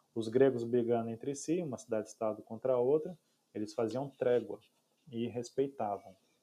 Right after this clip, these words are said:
né? É, não eram só jogos esportivos da ginástica, mas tinham também apresentações teatrais e artísticas, concursos individuais também,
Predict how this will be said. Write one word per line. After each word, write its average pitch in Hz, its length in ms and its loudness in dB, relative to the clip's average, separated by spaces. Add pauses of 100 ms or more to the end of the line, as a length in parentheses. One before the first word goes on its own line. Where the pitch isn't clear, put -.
(120)
né? 113 240 -10 (1200)
É, 113 540 4
não 151 240 4
eram 123 220 4
só 113 260 0
jogos 117 920 0
esportivos 123 960 -4
da 110 180 0
ginástica, 117 560 -2
mas 165 240 0
tinham 165 340 -6
também 143 320 -2
apresentações 127 760 -2
teatrais 143 800 2 (400)
e 131 80 2
artísticas, - 880 -4
concursos 127 640 -8
individuais 127 640 -4
também, 131 380 -6